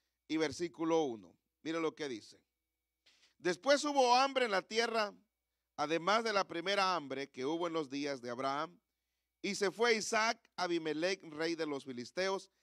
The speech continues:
en Gerar. Mire lo que dice ahí el dos. Y se le apareció Jehová y le dijo: "No desciendas a Egipto, habita en la tierra que yo te diré", para que vea.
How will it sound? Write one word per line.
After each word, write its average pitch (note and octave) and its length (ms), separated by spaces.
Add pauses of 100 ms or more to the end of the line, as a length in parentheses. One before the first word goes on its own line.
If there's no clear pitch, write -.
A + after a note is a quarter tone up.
(280)
en C#3 120
Gerar. F3+ 480 (600)
Mire F#3 220
lo F#3 120
que F3+ 120
dice F3 240
ahí E3 80
el D#3 100
dos. C3 320 (1040)
Y A3 140
se C#4 180
le C4+ 120
apareció G#3+ 580
Jehová F#3+ 580 (420)
y D#3 120
le F3 160
dijo: D3+ 380 (640)
"No F#3+ 320
desciendas G#3 600
a D#3 60
Egipto, D3 640 (380)
habita D3+ 400
en D#3 80
la C3+ 100
tierra C3+ 560
que B2+ 220
yo C4+ 520 (760)
te D#3+ 160
diré", D3 320
para D#3+ 260
que G3 140
vea. F3+ 280